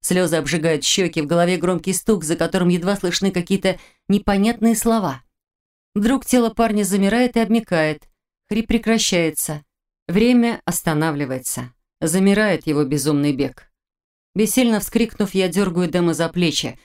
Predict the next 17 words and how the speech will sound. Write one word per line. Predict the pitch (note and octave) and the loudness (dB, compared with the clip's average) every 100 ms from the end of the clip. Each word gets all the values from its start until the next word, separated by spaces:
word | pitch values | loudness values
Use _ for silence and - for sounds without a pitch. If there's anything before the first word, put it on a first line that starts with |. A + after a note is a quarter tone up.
| _ _ | _ _
в | |
глубине | E3 F3 F3+ F#3 | -2 0 2 0
души | E3+ E3+ | 0 -2
понимая, | F3+ E3+ F3 F#3+ F#3 | -2 0 0 0 -2
что | - - - | -4 -6 -4
это | - G3+ G#3 | -2 -2 0
его | G#3 F#3 | 0 0
не | E3+ | -2
спасет. | D#3+ D#3+ D3+ - - _ _ _ - | -2 -4 -4 -6 -8 _ _ _ -6
Ничто | E3 - F#3+ | -4 -2 -2
не | D3 | -2
спасет. | - D3 D3 - - _ _ _ _ _ _ _ _ _ _ _ _ _ _ | -2 -4 -4 -6 -10 _ _ _ _ _ _ _ _ _ _ _ _ _ _
"Успокойся", | C#3 - C#3 C3+ C#3+ B2 - - - _ _ _ - | -12 -6 -6 -4 -4 -4 -4 -8 -14 _ _ _ -4
надменно | A3 G3 G3+ G3+ F#3 | -2 0 2 2 2
раздается | F3+ D#3+ F#3+ F#3 - E3+ | 0 -2 0 -2 -2 -2
над | E3 | -2
головой. | C#3 F3 F#3 D3+ B2 | -2 -2 0 -2 -8